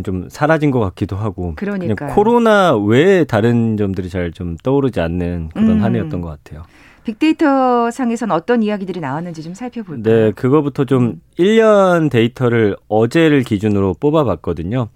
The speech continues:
Speaker 1: 어, 지난 일 년 동안 언급량만 사천팔십팔만 칠천, 이천여 건.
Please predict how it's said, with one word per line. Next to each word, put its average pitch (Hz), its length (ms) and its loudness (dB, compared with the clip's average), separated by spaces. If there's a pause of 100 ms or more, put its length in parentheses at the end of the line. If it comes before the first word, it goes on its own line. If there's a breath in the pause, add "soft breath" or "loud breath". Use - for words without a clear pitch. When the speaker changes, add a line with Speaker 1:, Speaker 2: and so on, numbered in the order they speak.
(640 soft breath)
Speaker 1:
어, 95 480 -2 (100)
지난 113 240 0
일 139 80 4
년 147 160 2
동안 131 260 2
언급량만 139 840 2
사천팔십팔만 143 1400 -2
칠천, - 480 -6
이천여 131 440 0
건. 80 320 -6